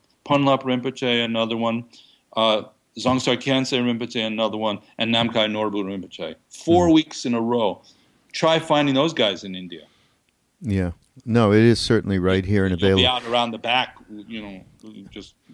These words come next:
Speaker 1: maybe getting a picture taken with
Speaker 2: But there's also people, you know, their concern is not to necessarily get wrapped up in, in a particular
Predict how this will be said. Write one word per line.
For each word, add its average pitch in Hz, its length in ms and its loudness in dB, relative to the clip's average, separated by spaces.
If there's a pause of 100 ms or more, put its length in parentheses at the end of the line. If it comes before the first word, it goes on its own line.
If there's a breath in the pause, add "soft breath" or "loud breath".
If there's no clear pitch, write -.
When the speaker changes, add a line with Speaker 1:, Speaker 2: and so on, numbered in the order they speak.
Speaker 1:
maybe 101 280 -12
getting 104 260 -10
a - 20 -20
picture - 360 -14
taken 85 340 -14
with 71 100 -10
Speaker 2:
But 165 200 2
there's 165 180 4
also 147 400 6
people, 117 640 4
you 151 160 -2
know, 110 140 4
their 113 320 0
concern 110 520 2
is 101 260 0
not 104 320 0
to 110 100 -6
necessarily 101 560 2
get 98 280 0
wrapped 101 380 2
up 104 340 4
in, 98 460 0
in 98 220 -2
a 95 200 -2
particular 98 920 0